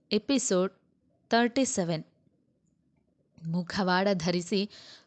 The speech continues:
ತುಂಬ ದಿನ ತಮ್ಮ ವ್ಯಕ್ತಿತ್ವ ಉಳಿಸಿಕೊಳ್ಳೋಕೆ ಆಗೋಲ್ಲಮ್ಮ. ನಾವು ಹೇಗಿರ್ತೀವೋ ಹಾಗ್ ಒಪ್ಪಿಕೊಂಡ್ರೆ ಓಕೆ. ಇಲ್ಲ ಅಂದ್ರೆ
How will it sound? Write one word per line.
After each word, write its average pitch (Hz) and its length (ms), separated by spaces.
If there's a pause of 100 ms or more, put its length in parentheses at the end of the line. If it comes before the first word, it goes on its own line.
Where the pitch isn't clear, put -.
ತುಂಬ 269 300 (120)
ದಿನ 247 220
ತಮ್ಮ 202 340
ವ್ಯಕ್ತಿತ್ವ 190 560 (140)
ಉಳಿಸಿಕೊಳ್ಳೋಕೆ 196 880
ಆಗೋಲ್ಲಮ್ಮ. 175 760 (480)
ನಾವು 202 280
ಹೇಗಿರ್ತೀವೋ 208 960
ಹಾಗ್ 208 380
ಒಪ್ಪಿಕೊಂಡ್ರೆ 196 640
ಓಕೆ. 180 400 (300)
ಇಲ್ಲ 180 220 (120)
ಅಂದ್ರೆ 233 340